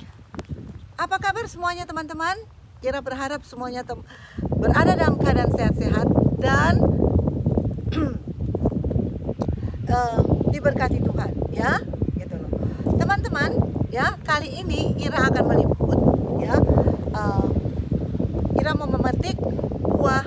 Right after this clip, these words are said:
hanidu Ira, ya, version. Guys, beberapa wah-, eh,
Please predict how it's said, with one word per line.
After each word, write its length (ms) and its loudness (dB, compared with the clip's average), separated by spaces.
hanidu 320 0
Ira, 320 -2
ya, 160 0
version. 560 6
Guys, 400 -20
beberapa 480 -20
wah-, 160 -20
eh, 360 -20